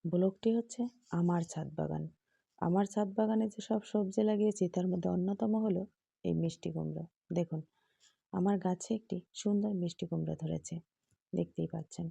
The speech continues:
এখানে আছে কিছু কাঁচা মরিচের গাছ। দেখুন, চমৎকার মরিচ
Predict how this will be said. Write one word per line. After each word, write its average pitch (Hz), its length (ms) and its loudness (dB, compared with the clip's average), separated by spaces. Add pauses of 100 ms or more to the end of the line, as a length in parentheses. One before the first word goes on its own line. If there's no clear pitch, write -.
(1000)
এখানে 220 360 4 (120)
আছে 180 200 -6 (360)
কিছু - 180 0 (120)
কাঁচা 175 260 0
মরিচের 165 460 0
গাছ। 160 220 -4 (600)
দেখুন, 160 240 -4 (480)
চমৎকার 208 640 0
মরিচ 180 340 0